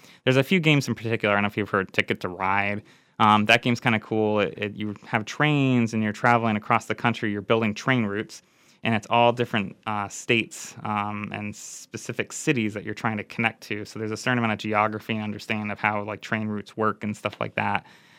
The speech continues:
Um, and they have different versions. Like, there's a Europe version too, so you can kinda learn the geography at that point.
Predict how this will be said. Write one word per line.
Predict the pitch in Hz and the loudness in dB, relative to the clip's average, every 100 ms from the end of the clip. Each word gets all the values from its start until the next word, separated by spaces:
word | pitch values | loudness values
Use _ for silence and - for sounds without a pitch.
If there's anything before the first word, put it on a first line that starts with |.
| _ - | _ 2
Um, | 104 104 95 | 4 4 2
and | 107 | 0
they | |
have | 107 110 | 2 2
different | 110 107 95 | 2 -4 -2
versions. | 104 98 101 | -4 -4 -8
Like, | 101 | -6
there's | 95 | -4
a | 98 | -4
Europe | 101 104 98 | -4 -2 -4
version | - 101 101 101 104 | -4 -6 -4 -6 -8
too, | 104 101 | -6 -6
so | 101 98 | -6 -6
you | |
can | 98 | -8
kinda | - 107 | -4 -4
learn | 104 101 | -4 -6
the | |
geography | 95 101 101 101 - | -6 -4 -4 -6 -8
at | 104 - | -10 -6
that | 101 - | -8 -6
point. | 101 101 | -10 -8